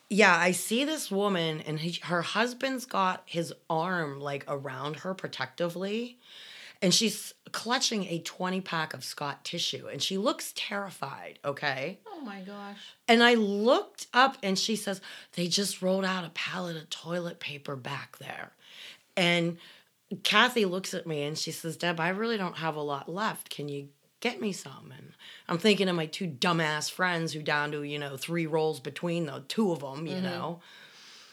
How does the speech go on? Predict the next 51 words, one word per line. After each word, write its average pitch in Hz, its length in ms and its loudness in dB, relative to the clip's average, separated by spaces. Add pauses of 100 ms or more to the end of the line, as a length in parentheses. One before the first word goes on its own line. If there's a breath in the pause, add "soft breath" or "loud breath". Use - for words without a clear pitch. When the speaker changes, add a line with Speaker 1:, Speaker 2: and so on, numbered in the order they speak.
(300 loud breath)
Speaker 1:
And 190 160 10
the 180 80 6
lady 190 280 6
that's 185 220 -2
in 170 80 0
front 220 260 4
of 190 60 4
me 165 80 2
is 151 100 -4
like, 151 160 -6
"Can 170 140 0
you 196 80 2
grab 175 260 2
me 147 120 -4
some 127 280 -8
too?" 240 420 -2
So 165 200 -8
I'm 175 160 -4
like, 185 280 -6
"I, 208 200 -2 (100)
I'll 175 200 4
get 202 180 -4
as 185 80 -2
much 190 180 0
as 170 80 -6
I 165 80 -2
can, 135 320 -8 (140)
okay?" 160 240 -8 (560 loud breath)
So - 160 0
I 285 200 4
take 208 300 0
off 165 240 -4
trucking 139 380 -6
through 143 520 -4
Walmart. 139 580 -2
And 139 300 -6 (220 loud breath)
to 208 120 0
anybody 214 380 4
that 226 100 2
was 208 140 -2
there 185 180 2
that 180 120 0
witnessed 165 420 -4
me 156 180 -4
in 151 160 -6
Heidelberg, 151 600 -2
I 156 100 -2
am 147 240 -6
so 160 260 -2
totally 160 440 -6
sorry, 151 600 -4